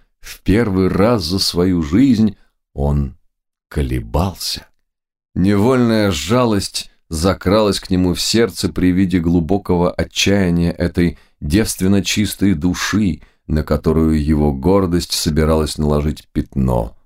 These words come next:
быть может, смертельное. К тому же ведь она окончательно смирилась и покорилась ему.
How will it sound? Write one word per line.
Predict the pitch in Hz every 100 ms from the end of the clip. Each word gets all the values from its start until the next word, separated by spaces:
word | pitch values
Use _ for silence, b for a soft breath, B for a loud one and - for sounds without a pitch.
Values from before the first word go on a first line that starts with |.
| _
быть | - - -
может, | 69 69 64 - _ _ _
смертельное. | - 73 65 - - 69 65 62 57 - _ _ _ _ _ _ _ _
К | -
тому | 95 101 113
же | 107 107
ведь | 110 113 - _ _ _
она | - 95 101 104
окончательно | - 95 92 87 85 127 123 107 104 95
смирилась | - 85 87 113 104 - - _ _ _ -
и | 123
покорилась | 123 127 - 80 80 120 131 73 -
ему. | 67 62 62 60